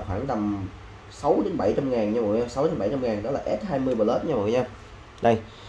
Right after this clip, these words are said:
cho mọi người thấy đây. Tình trạng nó vẫn có nhăm nhăm khung xương một tí nha. Đấy,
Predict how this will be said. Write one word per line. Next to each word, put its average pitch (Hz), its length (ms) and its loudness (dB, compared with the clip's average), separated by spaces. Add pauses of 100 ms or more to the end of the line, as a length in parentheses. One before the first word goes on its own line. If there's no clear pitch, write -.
(220)
cho 104 60 0
mọi 107 120 8
người 104 100 8
thấy 127 160 4
đây. 127 160 6 (640)
Tình 110 140 6
trạng 107 160 8
nó 143 60 10
vẫn 131 160 8
có 160 80 8
nhăm 156 180 10
nhăm 135 180 8
khung 139 180 2
xương 139 200 10
một 85 160 2
tí 147 140 8
nha. 196 180 8 (300)
Đấy, 135 180 0